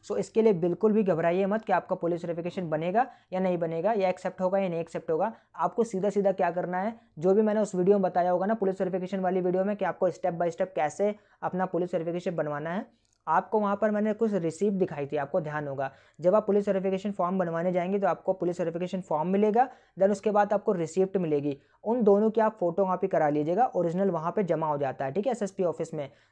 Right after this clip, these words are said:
So आप उनकी फोटो कॉपी करा के अच्छे तरीके से अपने जो एचपीसीएल है, ठीक है, वहाँ पे दे दीजिए, "सर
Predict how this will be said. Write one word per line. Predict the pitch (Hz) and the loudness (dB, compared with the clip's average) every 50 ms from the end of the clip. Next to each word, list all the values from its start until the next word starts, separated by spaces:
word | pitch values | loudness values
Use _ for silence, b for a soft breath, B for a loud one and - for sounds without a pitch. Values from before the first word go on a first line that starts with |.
| b | b
So | - 190 | -12 -8
आप | - 165 175 190 196 | -4 -2 -2 0 0
उनकी | 226 220 214 247 | 0 0 -2 -4
फोटो | 226 - 208 165 - 202 | -6 -6 -6 -4 -4 -2
कॉपी | 202 202 196 214 214 | -2 -2 -2 -4 -6
करा | 214 - 175 160 170 190 208 | -4 -2 -2 2 2 2 2
के | 202 214 | 2 0
अच्छे | 196 190 - 190 | -2 -2 -4 -6
तरीके | 185 185 170 170 170 175 | -4 -4 -4 -2 -4 -4
से | 170 - 233 | -4 -2 -2
अपने | 233 202 - 180 190 226 240 240 b b b b | -2 -2 -2 -4 -6 -6 -6 -8 b b b b
जो | 160 147 180 180 185 185 180 170 - - | -8 -2 0 2 2 2 2 0 -2 -4
एचपीसीएल | 170 160 - - 247 233 226 220 185 160 151 | -8 -10 -8 -10 -10 -6 -2 -2 0 0 0
है, | 180 220 | -2 -4
ठीक | 226 247 240 | -4 -4 -4
है, | 240 | -4
वहाँ | 185 170 151 165 170 | -4 -4 -4 -4 -2
पे | - 196 | -2 0
दे | 160 160 160 | 2 4 2
दीजिए, | 147 147 147 147 208 269 269 B B B B | 4 2 2 0 0 0 -2 B B B B
"सर | - - 170 190 262 | -4 0 0 0 0